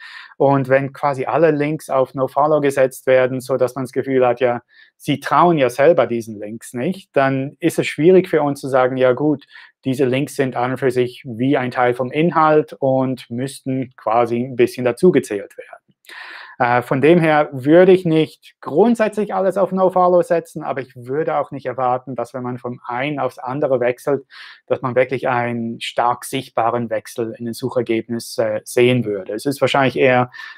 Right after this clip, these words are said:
wirklich ein sehr kleiner, minimer Faktor, dass unsere Algorithmen da ein bisschen das Ganze leicht anders anschauen. Ähm, ja, also ich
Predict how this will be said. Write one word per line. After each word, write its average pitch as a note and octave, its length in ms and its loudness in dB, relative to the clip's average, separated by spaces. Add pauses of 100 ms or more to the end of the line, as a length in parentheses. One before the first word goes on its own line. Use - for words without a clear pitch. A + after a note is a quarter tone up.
(160)
wirklich C#3 320 2
ein C3+ 100 0
sehr C3 600 4
kleiner, C3 580 0
minimer B2+ 460 -4
Faktor, A#2+ 520 0
dass A#2+ 220 -6
unsere A#2 280 -4
Algorithmen B2 520 -2
da A#2+ 300 0
ein C#3 160 -8
bisschen D3+ 480 2
das B2+ 180 -2
Ganze A#2 480 -4 (380)
leicht B2+ 340 -2
anders A#2 300 -4
anschauen. - 600 -14 (2250)
Ähm, B2+ 600 2 (880)
ja, A#2 480 -6
also D3 180 0
ich G3+ 220 0